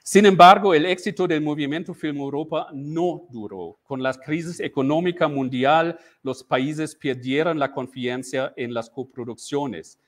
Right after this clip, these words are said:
Se basaron en la protección de sus mercados nacionales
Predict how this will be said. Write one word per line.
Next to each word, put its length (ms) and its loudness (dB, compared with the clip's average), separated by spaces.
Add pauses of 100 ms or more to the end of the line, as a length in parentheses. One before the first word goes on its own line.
Se 160 -8
basaron 560 0
en 100 -8
la 160 -4
protección 760 -6
de 100 -8
sus 240 -14
mercados 480 -6
nacionales 640 -8